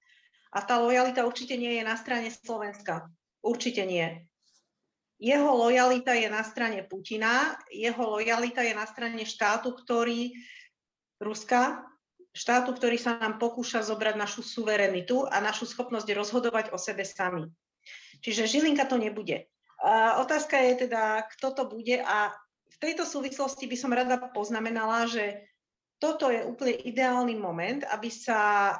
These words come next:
normálni, slušní, umiernení ľudia, ktorí sú za to, aby Slovensko nešlo smerom na východ, aby ne-, teda nešlo smerom dozadu,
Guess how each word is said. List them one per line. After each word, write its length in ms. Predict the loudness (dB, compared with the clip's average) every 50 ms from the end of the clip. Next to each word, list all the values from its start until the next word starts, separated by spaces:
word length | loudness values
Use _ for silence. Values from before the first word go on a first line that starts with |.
| -6 -14 _
normálni, 720 | -4 0 2 2 2 2 2 2 2 2 2 0 -2 -4 -6
slušní, 1120 | -8 -10 -6 -4 -2 -2 -2 -2 -4 -8 -10 -6 -4 -4 -4 -4 -6 -8 -14 _ _ -8
umiernení 720 | -4 -2 2 2 4 4 4 2 2 2 2 2 0 -2
ľudia, 640 | -2 -6 -6 -2 0 2 4 4 4 2 0 -2 -6 -12 -18 _ _ _ _ _ _ _ _ _ _ _
ktorí 400 | -14 -4 2 4 6 6 6 4
sú 240 | 0 -2 -2 -4 0
za 160 | 2 2 2 2 2
to, 80 | 0
aby 240 | 2 2 0 0 -2
Slovensko 720 | -6 -6 -6 -4 -2 0 0 0 -2 -4 -6 -4 -4 -4
nešlo 400 | -2 -2 -2 -2 -2 -2 -2 -2
smerom 320 | 0 -2 -2 -2 -2 -2 -2
na 80 | -2
východ, 560 | -2 -2 -4 -6 -6 -6 -8 -8 -8 -10 -14 -20 _ _ _ _ _ _ _ _ -4
aby 320 | -4 -4 -2 -4 -4 -2 -2
ne-, 280 | 0 -2 -2 -2 0
teda 520 | 0 2 4 4 4 4 2 0 -4 -8 -6
nešlo 400 | -4 -2 -2 -2 -2 -4 -4 -4
smerom 480 | -6 -6 -4 -2 0 0 -2 -2 -2
dozadu, 640 | -2 -2 -2 0 2 2 2 0 0 -4 -8 -12